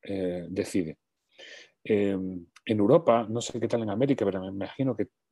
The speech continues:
mm, quizás algo parecido, tenemos un currículum que realmente, como yo digo, es la historia de los vencedores.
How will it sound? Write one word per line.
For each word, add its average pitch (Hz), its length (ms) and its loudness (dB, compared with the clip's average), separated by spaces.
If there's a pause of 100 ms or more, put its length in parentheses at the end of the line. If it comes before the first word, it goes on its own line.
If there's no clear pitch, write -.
(100)
mm, 98 220 -6
quizás 107 360 -2
algo 117 160 2
parecido, 104 560 0 (480)
tenemos 135 300 2
un 160 80 0
currículum 131 420 2
que 120 100 -2
realmente, 107 680 2
como 101 220 -2
yo 104 120 2
digo, 113 300 2
es - 80 -4
la 113 80 2
historia 107 300 0
de 131 80 2
los 104 100 -4
vencedores. 98 520 -2